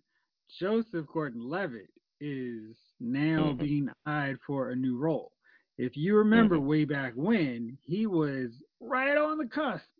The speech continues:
Speaker 1: of breaking through to Marvel Studios because it was between him and Paul Rudd for the Ant-Man role. And they
Speaker 2: Mm-hmm.
Speaker 1: went with Paul. So at this stage of Marvel Studios,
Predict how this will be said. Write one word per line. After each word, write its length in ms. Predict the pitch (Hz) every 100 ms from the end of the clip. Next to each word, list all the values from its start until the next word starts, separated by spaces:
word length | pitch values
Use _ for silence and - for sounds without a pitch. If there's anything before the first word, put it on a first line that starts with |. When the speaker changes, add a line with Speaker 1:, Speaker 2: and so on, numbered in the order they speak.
| _ -
Speaker 1:
of 200 | 180 143
breaking 440 | 160 190 180 185
through 160 | 180 175
to 40 |
Marvel 300 | 170 165 156
Studios 480 | 151 170 160 123 107 107
because 280 | 117 147
it 60 | 147
was 120 | 131
between 380 | 120 - 147 139
him 340 | 160 208 240 240 _ _ _
and 120 | 247
Paul 300 | - 190 180
Rudd 280 | 160 165 135 -
for 100 | 135
the 140 | 123 135
Ant-Man 460 | 160 127 123 113
role. 280 | 117 101 - _ _ -
And 460 | 139 123 113 107 104
they 60 |
Speaker 2:
Mm-hmm. 200 | 95 123
Speaker 1:
went 120 | 127 123
with 80 |
Paul. 140 | 139 - _ _ _ _ _ _ _ _
So 380 | 156 135 120 123 _ _ _ -
at 200 | 143 110
this 260 | 170 208 - -
stage 460 | 156 143 127 120
of 120 | 127
Marvel 300 | 139 139 123 120
Studios, 460 | 139 120 113 107